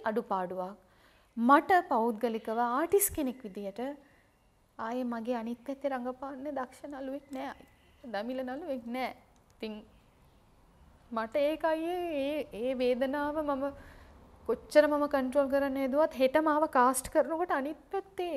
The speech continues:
කවුද ඉන්නේ? ඉතින් මගේ රංගන, මම නිලියක් විදියට අයියේ මගේ රංගන ජීවිතේ අවුරුදු එකොළහක්, අවුරුදු එකොළහක් මේ මනුස්සයත් එක්ක තමයි මම රඟපාලා තියෙන්නේ. එතකොට ඒ හැඟීම අයියේ මිනිස්සුන්ට තේරෙන්නේ නෑ.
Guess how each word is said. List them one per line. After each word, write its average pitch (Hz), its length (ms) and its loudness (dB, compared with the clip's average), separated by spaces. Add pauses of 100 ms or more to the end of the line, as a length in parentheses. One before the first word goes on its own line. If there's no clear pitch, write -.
(120)
කවුද 339 260 -14
ඉන්නේ? 339 360 -10 (1900)
ඉතින් 240 260 -8 (540)
මගේ 226 320 -2
රංගන, 247 400 -2 (140)
මම 226 260 -4
නිලියක් 247 440 -2
විදියට 269 300 -4
අයියේ 302 200 -2
මගේ 269 300 -4
රංගන 254 400 -4
ජීවිතේ 277 380 -6
අවුරුදු 269 280 -6
එකොළහක්, 247 460 -2
අවුරුදු 269 300 -4
එකොළහක් 359 480 2
මේ 339 160 -6
මනුස්සයත් 311 500 -2
එක්ක 302 120 -2
තමයි 285 200 -4
මම 269 140 -8
රඟපාලා 226 480 -6
තියෙන්නේ. 214 360 -18 (1080)
එතකොට - 360 -8
ඒ 277 240 -2
හැඟීම 349 480 -6
අයියේ 403 420 -2 (380)
මිනිස්සුන්ට 320 440 -10
තේරෙන්නේ 240 520 -2
නෑ. - 20 -20